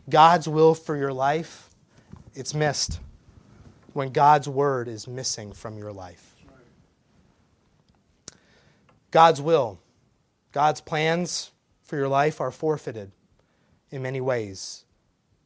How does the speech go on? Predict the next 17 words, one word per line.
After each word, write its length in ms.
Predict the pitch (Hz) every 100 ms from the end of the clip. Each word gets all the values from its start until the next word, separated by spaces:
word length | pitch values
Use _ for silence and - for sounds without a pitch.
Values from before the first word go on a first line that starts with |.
| _ _ _ _ _ _
when 180 | 139 123
God's 320 | 139 139 143
word 280 | 131 135 127
is 200 | 113 -
missing 460 | 123 - 107 98 98 _ _ _ _ _ _ _ _ _
from 240 | - 123 110
your 120 | 101
life. 560 | 101 90 87 - - _ _ _ _ _ _ _ _ _ _ _ _ _ - - - -
Listen, 400 | 160 - 123 110 - - _ - - - - - _ _ _ _ _ _ _ _ _ _ _ _
forsaking 600 | - 143 - 165 175 160
God's 300 | 151 139 131
word 420 | 131 135 110 104 - -
hurts 340 | 131 120 -
three 280 | - 127 127
groups 340 | 127 117 -
of 100 | 110
people. 400 | - 98 - 95